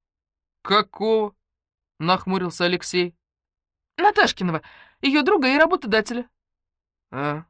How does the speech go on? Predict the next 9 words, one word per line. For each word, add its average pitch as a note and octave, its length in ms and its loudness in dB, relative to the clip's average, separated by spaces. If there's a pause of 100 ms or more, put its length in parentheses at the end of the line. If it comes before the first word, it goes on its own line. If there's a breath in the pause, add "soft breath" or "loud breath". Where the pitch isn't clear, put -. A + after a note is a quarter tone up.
(600)
она C4 240 2
говорила. D#4 600 2 (680 soft breath)
И C4+ 180 2
чё?" - 340 -2 (1400)
"Хотелось F3+ 460 -8
бы G3 120 -4
узнать, A#3+ 260 2
кто F4 360 4
убил", G3+ 380 2